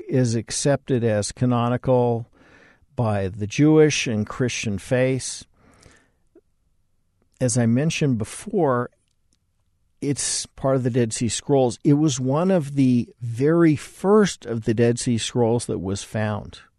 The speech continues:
This is just had a great influence on people. The, the reference for the Habakkuk commentary is,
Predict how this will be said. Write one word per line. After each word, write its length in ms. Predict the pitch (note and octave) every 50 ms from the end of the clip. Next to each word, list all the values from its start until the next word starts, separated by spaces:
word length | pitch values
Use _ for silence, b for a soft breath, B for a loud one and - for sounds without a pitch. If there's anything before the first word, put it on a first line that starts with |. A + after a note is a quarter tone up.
| _ _ _ _ _ _ _ _ _ _ _ _ _ _ b b b b b b b b b b b b b b b b b b b b b b _ _ _ _ _ _ _ _ _ _ _ _ _ _ _ _ _ _ _ _ _ _ _ _ _ _
This 540 | E3+ C#3+ B2 D3 D#3 E3+ D#3+ - - - - - _ _ _ _ _ _ _ _ _ _ _ _ _ _ _ _ _ _ _ _ _ _ _ _ _ _ _ _ _ _ _ _ _ _ _
is 200 | D3 C#3+ B2+ -
just 420 | - - D#3+ D3+ - - - - _ _
had 220 | - A#2 C3+ C3 B2+
a 80 | B2
great 420 | A2 A#2 C#3 D#3+ C#3 D3 D#3 D3+ -
influence 600 | B2 C#3 C#3 D3 - - D3+ C3 A2 F#2 G#2 - A#2
on 180 | G2 F#2 F2+
people. 440 | - A#2+ G#2 G2+ - G2+ D#2+ - G1+ - - - -
The, 220 | - A#2+ C3 B2+ - -
the 280 | C#3 C#3 C#3+ C3 A#2+
reference 520 | A#2 C#3 D#3 F3 E3+ - E3+ C#3 B2 B2 -
for 220 | - - B2 B2
the 100 | A2+ A#2+
Habakkuk 440 | B2+ B2+ B2 A#2+ A#2 - C3 A2+ -
commentary 760 | - - B2+ B2 C3 C3+ B2+ A2+ - - B2 A#2 A2+ A2 A2
is, 320 | G#2 G2+ - - -